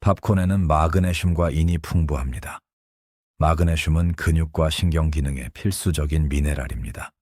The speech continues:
나이가 들면 근육이 약해지고 낙상 위험이 높아지는데 마그네슘은 근육을 튼튼하게 유지하는 데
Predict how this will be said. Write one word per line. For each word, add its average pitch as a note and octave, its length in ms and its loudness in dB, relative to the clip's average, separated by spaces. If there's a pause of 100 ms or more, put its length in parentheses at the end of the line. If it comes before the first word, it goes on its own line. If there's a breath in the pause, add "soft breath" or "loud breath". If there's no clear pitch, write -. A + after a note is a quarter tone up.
(800)
나이가 E2+ 360 2
들면 D2+ 420 0
근육이 D#2+ 460 0
약해지고 C#2+ 680 -4
낙상 C#2+ 520 -2
위험이 C#2+ 320 -2
높아지는데 C2 800 -6 (420)
마그네슘은 C#2 840 -4
근육을 D2+ 480 -2
튼튼하게 D#2+ 720 -2
유지하는 C#2 540 -2
데 D2 240 -4